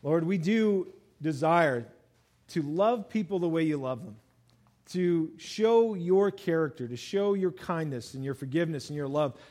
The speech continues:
through our lives, God, but you're the one that shows us how that really applies.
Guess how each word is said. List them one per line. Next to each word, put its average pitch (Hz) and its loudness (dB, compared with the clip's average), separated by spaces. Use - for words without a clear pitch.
through 226 2
our 196 2
lives, 156 0
God, 160 2
but 143 -4
you're 190 2
the 220 4
one 196 2
that 147 -2
shows 170 0
us 143 -6
how 160 4
that 151 -2
really 139 -4
applies. 117 -6